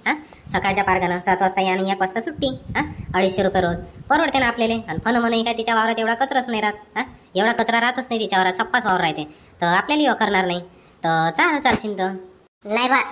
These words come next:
Speaker 2: सध्या गिद्या नाही जमत. आता म्हणतो पहिले हे कामं करून टाकतो. हा, जे वाळवण फाडवण आहे दोन तीन दिवसाचे कामं आहे ते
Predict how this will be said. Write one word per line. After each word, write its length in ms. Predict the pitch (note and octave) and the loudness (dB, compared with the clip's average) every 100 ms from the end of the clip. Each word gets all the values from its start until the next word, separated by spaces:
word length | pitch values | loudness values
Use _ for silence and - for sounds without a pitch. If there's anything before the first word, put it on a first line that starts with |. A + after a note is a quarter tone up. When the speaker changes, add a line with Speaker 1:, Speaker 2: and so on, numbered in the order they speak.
| - | -8
Speaker 2:
सध्या 300 | A#3+ G3+ G#3+ | -4 -2 0
गिद्या 240 | G#3+ G#3+ G#3+ | 0 2 0
नाही 120 | G#3 | 2
जमत. 440 | G3+ F#3+ F#3 - | 0 -2 -4 -6
आता 180 | G3 G#3+ | -2 0
म्हणतो 260 | G#3 G3+ C4 | -2 0 0
पहिले 240 | A3 G3+ | 0 2
हे 100 | G#3 | 0
कामं 220 | G#3 G3 | 0 -2
करून 220 | G3+ G3+ | 0 0
टाकतो. 260 | G3+ F3+ A#3+ F4 - - - - | 0 -2 -2 -2 -4 -16 -10 -4
हा, 140 | A#3 | -2
जे 100 | A3+ | 2
वाळवण 300 | G3 F#3+ G#3 | 2 2 2
फाडवण 280 | G3+ G3 G3 | 0 0 0
आहे 100 | G#3 | -2
दोन 140 | G3 | -2
तीन 160 | F#3 G3+ | -4 -4
दिवसाचे 260 | F#3+ F#3+ | -4 -4
कामं 200 | G#3 F3+ | -2 -2
आहे 100 | F3 | -2
ते 100 | D#3 | -4